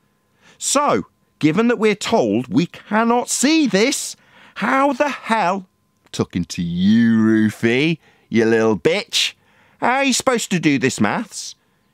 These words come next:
given that you cannot see and we wouldn't expect to see something you're calculating as a visual horizon seen in a sextant?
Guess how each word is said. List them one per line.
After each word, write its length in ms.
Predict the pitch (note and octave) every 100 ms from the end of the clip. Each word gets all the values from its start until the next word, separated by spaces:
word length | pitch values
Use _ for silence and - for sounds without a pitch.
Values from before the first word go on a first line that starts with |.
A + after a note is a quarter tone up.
| -
given 260 | F#3 F#3
that 140 | F3+ E3
you 120 | F3+
cannot 440 | - G3+ G#3 F#3+
see 280 | - G3+ F#3+
and 160 | E3 F3+
we 100 | F3+
wouldn't 320 | D#3+ F#3+ F#3
expect 540 | E3 - - G3+ -
to 100 | -
see 300 | B2+ A2 G#2+ - -
something 260 | - F3
you're 140 | F3 F3
calculating 720 | - G3+ G#3+ - C3+ A#2+ C3+
as 140 | D#3 D#3
a 60 |
visual 520 | C#3+ F3 F#3 F#3 G#3 -
horizon 720 | D3+ D#3+ A#2+ E2+ - F#2+ - - -
seen 440 | - - C3 A2
in 120 | B2
a 80 | G3
sextant? 640 | - C#4 - - A2 -